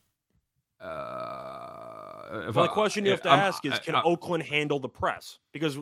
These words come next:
Speaker 2: Huggins usually presses a lot. Last year, they didn't really press as much as they normally do. And I'm not sure if that was based on just personnel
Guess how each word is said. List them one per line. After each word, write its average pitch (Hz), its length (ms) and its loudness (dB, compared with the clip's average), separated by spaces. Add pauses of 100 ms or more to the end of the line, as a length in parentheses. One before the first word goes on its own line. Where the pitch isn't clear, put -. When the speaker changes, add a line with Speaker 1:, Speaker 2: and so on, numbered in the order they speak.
Speaker 2:
Huggins 190 560 0
usually 185 480 2
presses 139 440 -4
a 127 40 -4
lot. 107 420 -4 (540)
Last 170 420 0
year, 240 220 -2
they 156 140 0
didn't 214 180 0
really 208 220 0
press - 640 -2
as 127 160 -4
much 123 600 -2 (480)
as 131 120 -2
they 143 140 0
normally 143 460 0
do. 107 280 -8 (600)
And 135 80 -2
I'm 143 60 0
not 160 140 2
sure 180 100 0
if 151 80 -2
that 151 100 4
was 139 100 2
based 143 260 0
on 127 300 0
just 123 240 -6
personnel 160 680 0